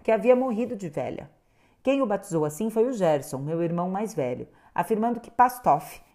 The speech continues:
queria dizer coelho em russo. Afirmação que desconfio não ser verdadeira. Nossos inimigos mais próximos eram, pela ordem, a Alzira, por viver nos espionando, seu Lourenço, jardineiro português, que me passou uma corrida só porque fiz pipi dentro do regador,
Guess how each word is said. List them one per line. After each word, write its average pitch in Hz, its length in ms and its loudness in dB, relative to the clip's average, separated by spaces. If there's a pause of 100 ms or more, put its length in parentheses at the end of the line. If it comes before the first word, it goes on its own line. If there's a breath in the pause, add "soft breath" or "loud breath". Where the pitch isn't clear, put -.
queria 202 240 2
dizer 190 320 0
coelho 190 380 2
em 202 100 -4
russo. 143 440 -10 (340)
Afirmação 180 600 0
que - 100 -14
desconfio 160 640 -4
não 180 160 -2
ser 214 240 -4
verdadeira. 202 580 -6 (1200 soft breath)
Nossos 262 380 2
inimigos 233 500 0
mais 226 300 -2
próximos 196 600 4
eram, 165 360 6
pela 196 360 6
ordem, 135 420 -4 (160)
a 180 140 4
Alzira, 151 680 0 (240 loud breath)
por 196 160 4
viver 190 340 2
nos 220 200 -2
espionando, 143 720 -2 (340 soft breath)
seu 277 220 10
Lourenço, 190 560 4
jardineiro 175 480 2
português, 165 560 0
que 180 100 -4
me 175 140 -2
passou 190 320 2
uma 254 160 -2
corrida 196 440 2
só 202 180 0
porque 233 200 0
fiz 226 200 -2
pipi 208 340 -4
dentro 151 320 2
do 160 80 -2
regador, 151 560 0